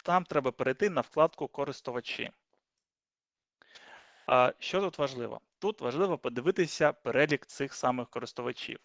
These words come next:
Якщо це всі користувачі, яких ви знаєте, тоді окей,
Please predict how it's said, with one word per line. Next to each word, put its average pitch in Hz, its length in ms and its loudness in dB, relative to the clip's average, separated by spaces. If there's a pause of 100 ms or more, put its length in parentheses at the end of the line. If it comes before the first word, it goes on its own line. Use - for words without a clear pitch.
(480)
Якщо - 360 2
це - 220 -2
всі 170 260 -2
користувачі, 135 640 -4
яких 123 320 -6
ви 120 120 2
знаєте, 208 580 2 (140)
тоді 131 320 -4 (180)
окей, 185 460 -2